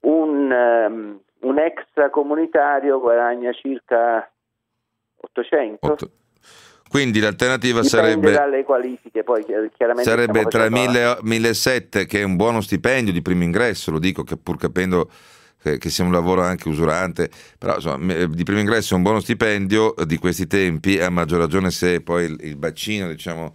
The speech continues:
Speaker 2: eh, dei lavoratori è nel nostro sud rispetto agli ottocento euro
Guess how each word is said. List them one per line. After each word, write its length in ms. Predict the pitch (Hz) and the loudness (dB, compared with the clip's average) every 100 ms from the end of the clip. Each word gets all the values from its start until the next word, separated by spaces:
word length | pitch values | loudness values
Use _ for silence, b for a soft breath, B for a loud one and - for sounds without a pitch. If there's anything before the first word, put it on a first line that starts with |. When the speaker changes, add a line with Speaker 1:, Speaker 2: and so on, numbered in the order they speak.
| b b b b - | b b b b -6
Speaker 2:
eh, 60 | 82 | 0
dei 120 | 85 | 2
lavoratori 540 | 85 85 80 107 95 | 4 2 4 2 4
è 20 | 85 | 2
nel 140 | 85 | 2
nostro 340 | 90 92 101 | 0 0 -2
sud 480 | 98 107 101 95 101 B B B | -2 0 2 2 0 B B B
rispetto 420 | - 98 - 110 101 | -2 -2 0 0 2
agli 120 | 101 | 2
ottocento 520 | 104 - 101 92 104 | 0 0 -2 2 2
euro 380 | 98 98 104 | 4 2 2